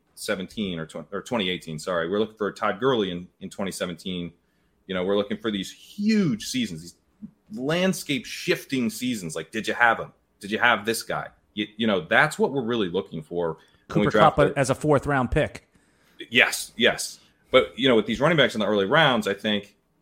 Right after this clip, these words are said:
Speaker 1: my thing is I don't wanna be looking for floor there. It's, I
Speaker 2: Mm-hmm.
Speaker 1: think you look for floor at different parts of your draft. To me, in the early rounds, if I'm going running back,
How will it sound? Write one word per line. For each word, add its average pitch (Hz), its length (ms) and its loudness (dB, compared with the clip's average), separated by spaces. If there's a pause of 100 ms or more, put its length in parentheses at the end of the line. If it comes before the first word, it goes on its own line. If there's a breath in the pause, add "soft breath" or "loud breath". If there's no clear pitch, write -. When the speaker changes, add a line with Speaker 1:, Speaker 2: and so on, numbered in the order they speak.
(260)
Speaker 1:
my 127 240 4
thing 143 180 0
is 95 100 -2
I 117 180 6
don't 110 180 2
wanna 123 160 2
be 101 100 -2
looking 90 200 -4
for 92 120 -6
floor 92 360 -4
there. 95 460 0 (380)
It's, 101 140 -14
I 101 60 -4
Speaker 2:
Mm-hmm. 107 80 2
Speaker 1:
think 107 160 -4
you 107 260 -2
look 123 180 -6
for 104 100 -8
floor 110 340 2
at 92 100 -4
different 104 260 -6
parts 101 200 -4
of - 40 -16
your 92 80 -8
draft. 92 360 -4
To 98 60 -8
me, 127 220 0
in 98 80 -2
the 90 220 -6
early 110 220 0
rounds, 101 260 -2
if - 80 -16
I'm 85 160 -8
going 127 240 0
running 104 220 -2
back, 82 220 -2